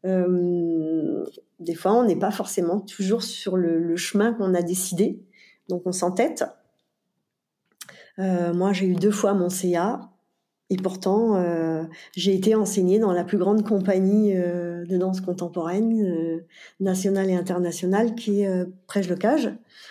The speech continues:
Euh, et pourtant, je n'ai pas mon C A. Et je l'ai loupé deux fois. Et, euh, juste après l'avoir loupé, on m'a appelé une semaine après pour aller, euh, et, euh, ben voilà, donc merci la vie.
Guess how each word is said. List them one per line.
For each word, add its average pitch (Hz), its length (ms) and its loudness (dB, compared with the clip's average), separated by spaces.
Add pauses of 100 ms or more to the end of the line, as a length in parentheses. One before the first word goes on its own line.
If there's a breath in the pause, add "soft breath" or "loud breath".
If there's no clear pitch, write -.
(600 loud breath)
Euh, 185 760 2 (100)
et 185 100 2
pourtant, 208 400 0
je 202 140 0
n'ai 185 160 4
pas 202 140 2
mon 208 140 2
C 185 200 -2
A. 185 160 -6 (560)
Et 190 100 4
je 185 80 2
l'ai 180 120 2
loupé 180 260 2
deux 208 120 6
fois. 196 380 -2 (800 loud breath)
Et, 180 180 2
euh, 170 80 2
juste 208 300 0
après 196 320 2
l'avoir 185 320 4
loupé, 247 480 4
on 185 300 4
m'a 196 200 4
appelé 202 460 2
une 185 160 4
semaine 185 360 2
après 226 400 -2
pour 196 200 -4
aller, 202 340 4
euh, 170 280 -2 (680)
et, 185 200 2
euh, 180 60 0
ben 165 320 -2
voilà, 170 640 2
donc 175 320 -2
merci 190 340 2
la 190 120 6
vie. 311 320 4